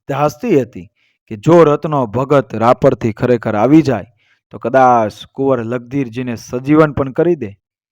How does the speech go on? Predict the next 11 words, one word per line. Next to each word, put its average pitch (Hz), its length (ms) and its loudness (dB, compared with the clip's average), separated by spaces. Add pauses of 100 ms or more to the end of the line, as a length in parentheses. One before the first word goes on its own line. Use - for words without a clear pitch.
(600)
આથી 196 260 2
એ 170 80 6
લોકોના 165 360 4
મનમાં 147 580 -2
કોઈક 151 300 0
નવા 131 420 2
કારસ્તાનની 135 840 -2
રચના 147 560 -2 (420)
ચાલી 101 340 -4
રહી 98 240 -8
હતી. - 280 -20